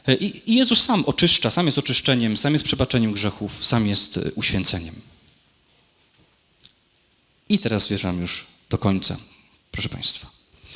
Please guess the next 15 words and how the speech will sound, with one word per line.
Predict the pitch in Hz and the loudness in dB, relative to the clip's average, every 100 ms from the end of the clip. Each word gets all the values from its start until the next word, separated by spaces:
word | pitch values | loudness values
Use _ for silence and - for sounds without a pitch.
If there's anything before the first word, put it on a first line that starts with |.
| - - - - - - - | -18 -18 -18 -20 -20 -10 -4
Otóż | 214 151 - - | 0 2 0 0
to | 135 | 0
wszystko, | - - 202 | 0 2 2
do | |
czego | 160 143 | 4 2
zmierzałem, | 127 120 127 101 | 2 2 4 2
jeśli | 135 - 135 | 2 2 2
chodzi | 131 | 0
o | 117 | -2
ten, | 117 107 | -2 -2
ten | - 104 - | -2 -4 2
oikos, | 139 139 82 - - - - _ _ _ _ _ _ - - - | 2 2 -2 0 -2 -4 -14 _ _ _ _ _ _ -20 -14 -4
to | 127 | -2
wykazanie | 127 143 160 165 113 | 0 2 2 2 0
ich, | 123 | -4